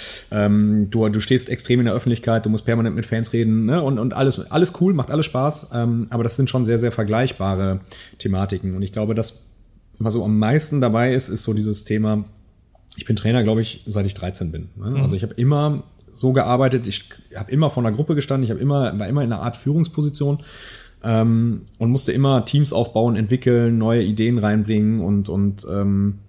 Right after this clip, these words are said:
Speaker 1: ja, vor allem Teams auch motivieren, ne? Auch gerade dann, wenn's vielleicht mal nicht so läuft und, ähm, gerade dann auch zu sagen, okay, wenn's dann richtig gut läuft, jetzt demütig bleiben, ne? Das
Speaker 2: Mhm.
Speaker 1: sind da,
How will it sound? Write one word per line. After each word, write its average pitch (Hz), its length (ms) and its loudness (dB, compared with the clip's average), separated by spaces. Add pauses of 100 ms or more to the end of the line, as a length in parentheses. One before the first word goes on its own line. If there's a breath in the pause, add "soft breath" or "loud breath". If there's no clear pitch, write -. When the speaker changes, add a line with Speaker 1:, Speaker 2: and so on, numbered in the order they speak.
(920 loud breath)
Speaker 1:
ja, 117 180 -2
vor - 180 -6
allem 117 360 -2
Teams 127 260 0
auch 101 140 -6
motivieren, 107 520 0
ne? 117 160 -2
Auch 95 140 -4
gerade 107 200 -2
dann, 104 120 0
wenn's 104 140 0
vielleicht 107 220 -6
mal 104 80 0
nicht 127 120 0
so 113 100 -4
läuft 110 400 -2
und, 101 400 -2
ähm, 95 480 -2 (120)
gerade 101 240 -2
dann 104 160 0
auch 101 160 -2
zu - 120 -6
sagen, 101 280 0
okay, 101 220 -2
wenn's 113 180 0
dann 101 100 -2
richtig 104 260 -4
gut 127 180 -4
läuft, 120 220 0
jetzt 98 160 -2
demütig 117 360 0
bleiben, 110 260 0
ne? 147 160 2
Das 143 80 4
Speaker 2:
Mhm. - 60 4
Speaker 1:
sind 139 140 4
da, 135 100 4